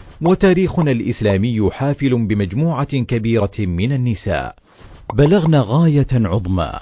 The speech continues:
وأثبتن جدارتهن في كثير من الجوانب التي تناسب المرأة وطبيعتها، فيمكن للمرأة أن تشارك المجتمع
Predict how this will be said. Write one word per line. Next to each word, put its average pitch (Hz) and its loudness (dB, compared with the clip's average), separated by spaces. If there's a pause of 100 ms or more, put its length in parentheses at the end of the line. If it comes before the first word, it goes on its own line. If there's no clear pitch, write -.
(600)
وأثبتن 170 2
جدارتهن 107 2
في 110 0
كثير 156 2
من 127 4
الجوانب 101 0 (640)
التي 180 2
تناسب 98 -2
المرأة 101 -2
وطبيعتها، 117 -2 (420)
فيمكن 175 2
للمرأة 92 0
أن 104 -4
تشارك 135 -2
المجتمع 123 -2